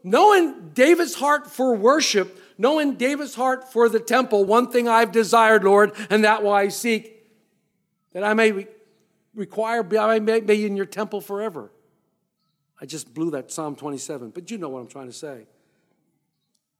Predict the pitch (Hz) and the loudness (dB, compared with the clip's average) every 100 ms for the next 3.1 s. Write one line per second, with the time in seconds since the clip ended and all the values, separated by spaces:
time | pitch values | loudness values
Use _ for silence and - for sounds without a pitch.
0 | _ _ - 240 302 277 - _ _ - | _ _ 0 2 4 2 -4 _ _ -2
1 | 196 247 247 - - - 214 196 196 233 | 2 2 0 -6 -20 -8 -6 -2 0 0
2 | - 190 202 190 170 208 196 165 - 208 | -2 -6 -6 -6 -6 -6 -6 -4 0 0